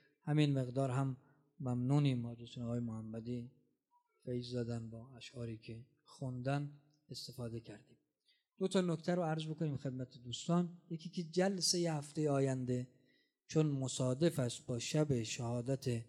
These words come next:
حضرت فاطمه معصومه سلام الله علیها، همین ساعت جلسه هشت و نیم جلسه در قم برگزار می شود.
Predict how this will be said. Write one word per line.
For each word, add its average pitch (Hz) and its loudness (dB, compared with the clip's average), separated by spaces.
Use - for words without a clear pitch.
حضرت 127 0
فاطمه 127 2
معصومه 123 -2
سلام 120 -4
الله 117 -2
علیها، 123 2
همین 202 6
ساعت 185 -2
جلسه 170 0
هشت 165 -4
و 175 4
نیم 190 4
جلسه 147 2
در 170 0
قم 156 2
برگزار 110 -4
می 104 -12
شود. 107 -16